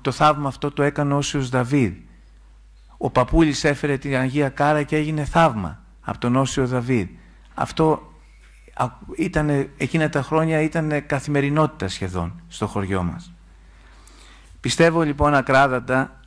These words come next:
ως, πως τώρα ο Όσιος Ιάκωβος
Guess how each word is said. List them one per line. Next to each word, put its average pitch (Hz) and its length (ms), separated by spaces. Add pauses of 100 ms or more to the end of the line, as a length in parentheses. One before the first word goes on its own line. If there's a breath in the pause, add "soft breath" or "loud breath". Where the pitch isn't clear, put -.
ως, 113 400
πως 117 240
τώρα 143 500
ο 139 140
Όσιος 127 400
Ιάκωβος 110 760